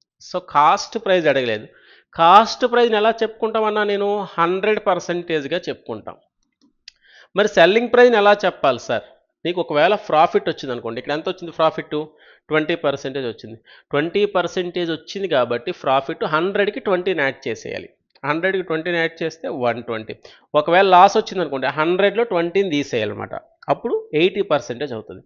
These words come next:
అంటే ఇప్పుడు మనకి ఇచ్చింది ఏంటంటే ట్వంటీ పర్సెంటేజ్ టూ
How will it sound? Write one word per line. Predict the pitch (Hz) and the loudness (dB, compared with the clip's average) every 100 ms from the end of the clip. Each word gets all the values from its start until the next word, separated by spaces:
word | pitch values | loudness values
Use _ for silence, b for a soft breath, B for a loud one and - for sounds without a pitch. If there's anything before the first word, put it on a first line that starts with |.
| _ B B B | _ B B B
అంటే | 156 | -6
ఇప్పుడు | 190 180 | -4 -4
మనకి | 165 151 | -6 -8
ఇచ్చింది | - 202 175 | -8 -6 -4
ఏంటంటే | 170 160 147 131 107 120 190 220 b b | -6 -6 -6 -4 -4 -4 -6 -8 b b
ట్వంటీ | 147 156 190 190 | -4 -2 -2 -2
పర్సెంటేజ్ | 175 170 208 214 208 - | -2 -2 -4 -4 -4 -6
టూ | 180 | -6